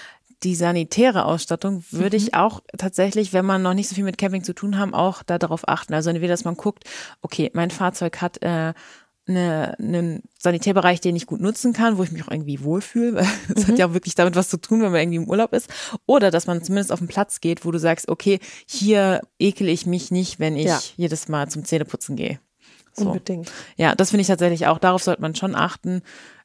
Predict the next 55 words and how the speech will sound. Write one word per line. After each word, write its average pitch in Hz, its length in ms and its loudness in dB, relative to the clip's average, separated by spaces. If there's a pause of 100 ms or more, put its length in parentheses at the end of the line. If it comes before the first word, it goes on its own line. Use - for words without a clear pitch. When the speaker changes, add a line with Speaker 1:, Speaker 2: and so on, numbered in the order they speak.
(160)
Speaker 1:
Ähm, 151 440 -2
außer 165 420 2 (120)
natürlich, 160 360 -2
man 156 180 -4
ist 151 140 -4
so, 156 160 -4
man 156 160 -4
sagt, 156 220 -6
hey, 160 260 -2 (720)
ich - 140 -4
brauch 175 220 0
gar 175 160 6
nicht, 180 100 0
ich - 60 -8
geh 165 60 2
einfach 151 160 0
nur 160 120 -2
in 160 60 -2
die 151 60 -2
Natur, 156 540 -2 (140)
wie 254 140 4
auch 240 100 6
Speaker 2:
Mhm. 220 80 2
Speaker 1:
immer, 160 260 2
Wildcampen. 170 600 0 (760)
Speaker 2:
Aber 240 200 4
eigentlich 294 280 2
muss 269 180 2
es 226 120 -4
jeder 233 200 6
für 208 100 2
sich 190 160 -2
selber 180 160 8
Speaker 1:
Ja, 185 80 8
Speaker 2:
herausfinden. 180 520 6
Speaker 1:
genau. 185 100 2
Speaker 2:
Wie 240 140 4
viel 269 160 2
Komfort 240 480 4
brauche 214 280 4
ich? 226 120 -6
Was 233 180 4
ist 254 140 0
nice 208 280 4
to 226 120 0
have? 214 260 2
Was 302 140 4
ist 330 120 4
überflüssig? 214 680 2
Was 233 360 0
Speaker 1:
Genau. 196 100 -6
Speaker 2:
stresst 151 500 2
mich 180 220 -2
an 160 120 0
Luxus? - 640 -2